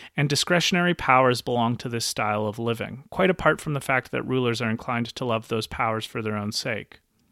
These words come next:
But the most important reason is undoubtedly that the significance of the distinction between the two method is not understood. The way to its understanding is blocked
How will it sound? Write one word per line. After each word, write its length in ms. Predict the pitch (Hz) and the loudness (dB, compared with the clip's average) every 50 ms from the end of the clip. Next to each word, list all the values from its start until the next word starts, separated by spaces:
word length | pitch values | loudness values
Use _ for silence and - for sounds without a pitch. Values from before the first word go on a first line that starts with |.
| _ _ - - - - - - - | _ _ -20 -20 -20 -20 -20 -16 -4
But 140 | - 170 165 | -4 -2 4
the 60 | 180 | 6
most 260 | 196 208 214 214 - | 8 8 8 8 6
important 380 | 220 196 - 196 185 180 170 156 | 4 4 4 4 2 2 2 2
reason 280 | 139 139 131 131 127 | 2 2 2 2 0
is 120 | 123 113 135 | 0 2 2
undoubtedly 640 | 131 120 117 120 117 120 117 110 107 101 101 104 104 | 0 2 4 4 4 4 2 0 0 -2 -4 -4 -4
that 180 | 120 120 - | -4 -6 -4
the 80 | - 123 | -4 -4
significance 640 | - - 143 139 139 139 - 156 143 143 143 - 151 | -4 -6 -6 -6 -6 -4 -4 -4 -4 -4 -4 -4 -6
of 120 | 135 135 | -6 -4
the 120 | - 135 | -4 -4
distinction 520 | 127 131 - - - 135 120 - - - 127 | -2 -2 -4 -2 -2 -2 -2 -4 -4 -8 -8
between 280 | 127 123 - - 131 | -8 -8 -6 -4 -2
the 80 | 120 117 | -2 -4
two 180 | - - 131 117 | -4 -4 -2 0
method 400 | 117 110 110 107 - 120 117 113 | 0 0 -2 -4 -4 -6 -4 -4
is 200 | 113 110 - 117 | -4 -6 -4 -4
not 180 | 110 107 107 | -4 -2 -2
understood. 600 | 110 107 107 107 107 - - - 110 101 107 - _ _ _ _ - - - - - - _ _ | -2 -2 -2 -2 -4 -6 -6 -6 -6 -8 -8 -12 _ _ _ _ -20 -20 -20 -20 -20 -20 _ _
The 100 | - 147 | 0 2
way 140 | 156 175 185 | 4 4 4
to 140 | - - 196 | 4 4 2
its 120 | 180 - | 2 2
understanding 540 | 180 165 151 - - 147 131 127 131 131 127 | 0 0 0 0 2 4 4 4 4 4 2
is 120 | 123 113 | 0 -2
blocked 440 | 117 - 123 113 120 - - - - | -2 -2 0 0 0 -2 -4 -12 -14